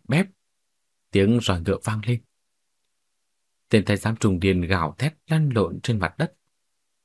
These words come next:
Hắn vận chuyển huyền công, muốn dựa vào sức mạnh cấp võ đạo tông sư của mình để tránh né hoặc phản kích.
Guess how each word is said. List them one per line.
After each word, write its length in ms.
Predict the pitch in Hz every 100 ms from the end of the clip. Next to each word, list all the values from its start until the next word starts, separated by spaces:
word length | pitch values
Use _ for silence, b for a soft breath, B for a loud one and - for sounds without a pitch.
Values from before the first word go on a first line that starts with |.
| _
Hắn 120 | -
vận 160 | 180 107
chuyển 200 | - 92 87
huyền 220 | 101 80
công, 220 | - 120 113 _ _ _
muốn 240 | 113 147 185
dựa 200 | - 202
vào 160 | 87
sức 240 | 87 175 120
mạnh 260 | 95 78
cấp 200 | - - -
võ 120 | 95
đạo 220 | 101 82 -
tông 160 | 98
sư 240 | 87 101 95
của 140 | - 90
mình 220 | 87 85 - _ _ -
để 240 | 104 90 87
tránh 180 | 123 127
né 280 | 131 165 214 -
hoặc 180 | 95 -
phản 180 | - 80
kích. 240 | - 151